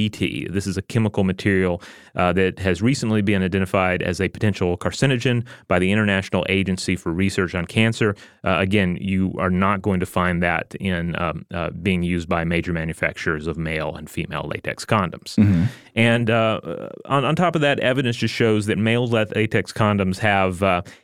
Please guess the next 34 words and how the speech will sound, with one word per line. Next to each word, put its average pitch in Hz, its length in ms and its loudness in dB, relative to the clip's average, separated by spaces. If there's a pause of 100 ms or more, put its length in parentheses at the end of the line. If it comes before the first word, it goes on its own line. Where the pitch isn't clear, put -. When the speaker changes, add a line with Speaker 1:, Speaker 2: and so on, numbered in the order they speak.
(160)
Speaker 1:
eighty-five 131 560 2
percent 117 400 0
or 98 160 0
greater 104 440 2
protective 98 480 -2
effect 95 380 0
against 92 220 0
H 98 280 0
I 92 120 2
V 90 280 0
and 90 120 -2
other 92 220 0
sexually 90 400 -2
transmitted 85 680 -4
infections. - 840 -10 (1000)
That 147 140 4
being 135 120 4
said, 117 200 2
we 113 80 2
do 127 100 2
have 104 80 2
to 95 80 -6
stress, - 560 -2
uh, 90 180 2
that 95 220 0
condoms 110 420 2
are, 104 220 0
are 95 100 2
not 104 300 2
one 101 280 2
hundred 92 380 0
percent 92 240 -2
effective. - 560 -8
Speaker 2:
Right. 78 240 4